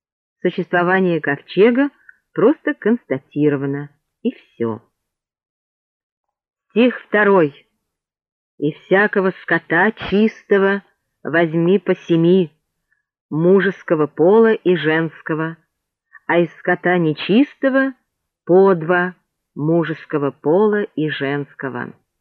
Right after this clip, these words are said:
Первое и совершенно неожиданное упоминание чистых животных и полное отсутствие каких бы то ни было объяснений, что это такое.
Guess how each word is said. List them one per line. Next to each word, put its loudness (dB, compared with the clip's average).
Первое 4
и 0
совершенно 0
неожиданное 4
упоминание 2
чистых -4
животных -4
и -4
полное 4
отсутствие 0
каких 0
бы -4
то 0
ни 2
было 2
объяснений, -2
что 0
это 2
такое. -6